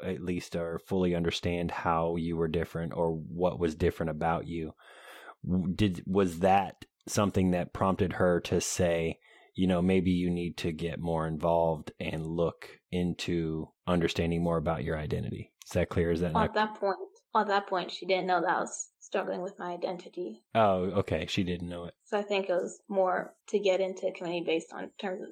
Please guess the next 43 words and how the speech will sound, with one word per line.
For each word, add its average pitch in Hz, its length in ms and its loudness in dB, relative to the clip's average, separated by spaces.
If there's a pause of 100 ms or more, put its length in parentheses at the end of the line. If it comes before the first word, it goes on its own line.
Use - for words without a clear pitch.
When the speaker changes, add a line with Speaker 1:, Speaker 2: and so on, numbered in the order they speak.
(140)
Speaker 2:
sexuality 160 640 -2
rather 143 320 -2
than 196 160 -12 (160)
gender 170 240 -8
identity. - 600 -10 (180)
Speaker 1:
Okay. 101 320 2 (180)
All 135 100 0
right. 107 200 2
So 120 280 6
she, 117 500 4
it 120 160 4
was 113 120 4
basically 113 400 2
just, 101 280 2
"Hey, 117 160 4
you 104 160 4
should 101 180 0
be 98 140 4
more 95 200 4
involved 87 400 2
in 87 80 0
the 90 100 0
L 87 100 0
G 80 100 -8
B 85 140 -6
T 85 220 -4
community. 85 540 -6 (120)
You 92 160 -4
should 82 200 -6
learn 82 320 0
more 82 240 0
about 78 280 -4
it." - 140 -8
And, 80 180 -10 (420)
and 92 260 2
that's 95 260 2
where 85 120 0
you 80 120 -6
discovered 76 460 -10
it - 100 -14
then, 78 240 -10 (160)
at - 200 -4
just - 240 -4